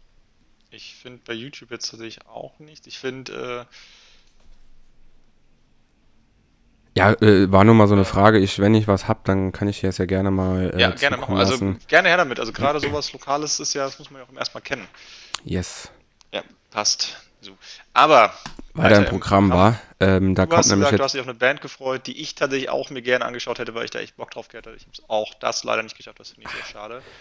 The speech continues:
Speaker 2: Ich,
Speaker 1: Sag
Speaker 2: ich,
Speaker 1: sie an.
Speaker 2: ich würd gerne mal wissen, wo, wie, inwiefern ich eigentlich auf die kam. Ich glaub tatsächlich, äh, wenn ich's richtig in,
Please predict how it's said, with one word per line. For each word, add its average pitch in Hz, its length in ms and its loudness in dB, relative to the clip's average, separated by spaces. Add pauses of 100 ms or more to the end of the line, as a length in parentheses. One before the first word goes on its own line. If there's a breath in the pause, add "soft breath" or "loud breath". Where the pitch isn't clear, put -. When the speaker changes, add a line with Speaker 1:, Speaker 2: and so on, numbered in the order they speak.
(460 loud breath)
Speaker 2:
Ich, 110 180 -4
Speaker 1:
Sag 123 120 2
Speaker 2:
ich, - 80 0
Speaker 1:
sie 117 120 -2
an. 110 180 -4 (340 loud breath)
Speaker 2:
ich - 200 0
würd 175 140 4
gerne 131 200 6
mal 120 140 2
wissen, 135 400 0
wo, 117 460 0
wie, 113 300 -4
inwiefern 110 540 0
ich 107 140 0
eigentlich 101 260 -2
auf - 140 -4
die 98 100 -10
kam. 104 300 0
Ich - 120 -2
glaub - 240 -2
tatsächlich, 107 840 -2
äh, 98 320 -2
wenn 98 120 -2
ich's - 200 -8
richtig 110 340 -6
in, 98 260 -6